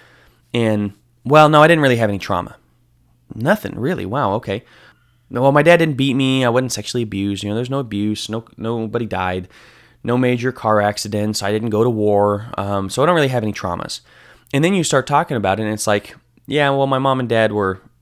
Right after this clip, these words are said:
fighting every single day, and, and, you know, sometimes I saw my dad hit my mom, and I saw my mom, you know, go to the bottle and, and she was drinking a lot. And, um, you know, one time she got drunk and, did,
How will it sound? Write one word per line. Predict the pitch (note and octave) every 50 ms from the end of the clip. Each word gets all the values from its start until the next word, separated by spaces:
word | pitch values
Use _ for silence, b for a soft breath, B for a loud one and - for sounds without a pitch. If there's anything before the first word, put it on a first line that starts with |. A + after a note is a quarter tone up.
| _ -
fighting | - - A#2 A2+ A2 A2 G#2+
every | G2+ G2+ G2+
single | - - G2+ G2+ F#2+
day, | G2+ G2 G2 G2 G2 G2
and, | F#2+ F#2 F#2 C#2
and, | B1 F#2+ F#2+ F#2+ F#2+ F2
you | G2 G2
know, | G2 F#2+
sometimes | - - A2 G#2+ A2+ G#2 G2
I | G2
saw | F#2+ - G2
my | F#2 F#2 F#2
dad | F#2 F#2+ F#2 F#2+ G#2+ B B B B B B B
hit | B C#3 C3+ -
my | B2+ B2
mom, | A#2 A2+ A2 A2 A2 A2 A2 A2 G#2+ G#2+
and | G2+ G2 F#2+ - B B B B B B _ - - G#2
I | A2+ A2
saw | - A#2+ A2
my | G#2+ G#2 G#2
mom, | G#2 G#2+ A2 A2 A2 G#2+ G#2+ -
you | - G#2+
know, | G#2+ G#2+
go | A#2 A#2+
to | A2+
the | G#2+
bottle | G2 G#2 G2+ G#2 G#2+ G#2+ G#2+ G#2
and, | G2+ G2+ G2+ E2+
and | G2+ G2+ G2
she | - A2+
was | A2 G#2
drinking | G#2 - A2 G#2 F#2 G#2+ G2+
a | G2
lot. | G2 F#2+ G2 G2 F#2+ F#2+ - -
And, | - G#2 G2 F#2+ F#2+ G2 F#2+
um, | G2+ F#2+ F#2+ F#2+ G2 F#2+ F#2+ F2 - -
you | G2+ G2
know, | G2
one | G2+ G#2 G2+
time | - G2+ G2+
she | G2 - -
got | G2 F#2+ G2
drunk | G2 G2 F#2+ G2 G2
and, | G2 G2+
did, | G2+